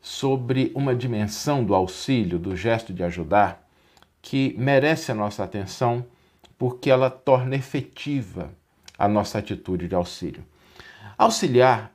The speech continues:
é um gesto necessário. A gente sempre fala sobre isso, o Evangelho nos convida. Só que, quando a gente vai auxiliar o próximo, existe uma dimensão do auxílio que a gente precisa se lembrar dela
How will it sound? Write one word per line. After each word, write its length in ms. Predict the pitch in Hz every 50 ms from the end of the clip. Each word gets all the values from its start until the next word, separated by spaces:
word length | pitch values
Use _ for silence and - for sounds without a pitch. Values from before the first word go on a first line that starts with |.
| _
é 140 | - - 147
um 120 | 165 180 147
gesto 560 | 101 107 104 101 107 104 - - - 120 - _ _ _ _ _ _ _ _ _ _ _ _ _ _ _ _ -
necessário. 680 | 117 117 117 - 110 - - - 110 87 65 - - - _ _ _ _ _ _ _ _ - _ -
A 180 | - - 95 90
gente 400 | 90 92 90 - - 113 107 92
sempre 640 | - - - 131 123 120 123 - 113 92 - - _ _ _
fala 300 | - 117 117 110 101 90
sobre 300 | - - 85 69 104 110
isso, 160 | 110 - 107
o 20 |
Evangelho 400 | 87 101 98 90 87 104 90 90
nos 140 | 90 87 -
convida. 400 | - 113 107 98 98 113 107 123
Só 240 | 123 - - 233 226
que, 340 | 220 - 127 98 - - _ _ _ _ _ _ - - - _ _ _
quando 320 | - - 339 320 - 165
a 80 | 131 117
gente 640 | 92 104 104 98 92 87 - - - 95 90 - - _ _ _ _ _ _ - _ _ _ _ _
vai 200 | - 147 113 110
auxiliar 600 | 110 117 117 - - - 101 90 87 82 82 80
o 40 | 82
próximo, 480 | - - 123 123 113 104 - - 92 - -
existe 320 | 151 147 165 180 180 -
uma 100 | 180 175
dimensão 720 | 156 135 147 135 120 110 104 104 - - - 127 117 107
do 60 | 92 87
auxílio 680 | 82 82 85 - - - 127 107 90 78 73 67 - _ _ _ _ _ _ _ _ _
que 80 | - 151
a 20 |
gente 220 | 131 151 143 -
precisa 480 | - 165 156 147 143 - - 139 131 143
se 180 | 139 - - 143
lembrar 520 | 139 139 135 127 117 107 107 110 110 104
dela 420 | 98 95 95 90 87 82 82 90